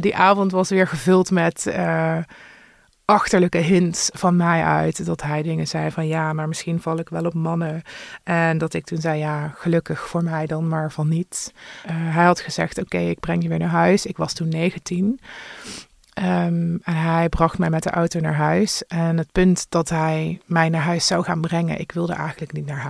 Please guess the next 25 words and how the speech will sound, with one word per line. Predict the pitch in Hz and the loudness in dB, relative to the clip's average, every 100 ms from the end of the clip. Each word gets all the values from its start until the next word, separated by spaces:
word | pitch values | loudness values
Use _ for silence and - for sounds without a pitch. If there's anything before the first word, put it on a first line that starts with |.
| 139 | -10
huis. | - - | -10 -10
Natuurlijk | 170 175 156 - | -8 -8 -8 -10
wilde | 160 165 | -12 -12
ik | - | -12
niet | 143 | -10
naar | 151 139 | -8 -8
huis. | 143 160 - - - - - - | -8 -8 -8 -8 -12 -18 -20 -10
Hij, | 156 151 160 165 165 165 _ | -2 2 4 4 2 -2 _
eh, | 165 156 156 160 160 156 - _ _ | -6 -4 -4 -6 -6 -10 -14 _ _
zei | - 165 170 | -2 2 2
toen: | - 165 170 208 - - - _ | 2 0 0 0 -4 -20 -20 _
"Ja, | 285 294 294 294 | 0 4 4 4
anders | 285 269 269 | 0 -2 0
dan | 277 | 2
leg | 262 226 | 0 -2
ik | - | -6
wel | 269 262 | -4 -2
gewoon | - 254 | 0 0
een | 254 | -2
matrasje | 254 - 214 - 233 214 | -4 -4 -6 0 0 0
op | - | -2
de | 196 | -2
logeerkamer | - - 92 - 92 90 92 | -2 -2 -6 -6 -6 -4 -6
voor | - 90 85 | -6 -6 -4
je." | 85 85 | -4 -6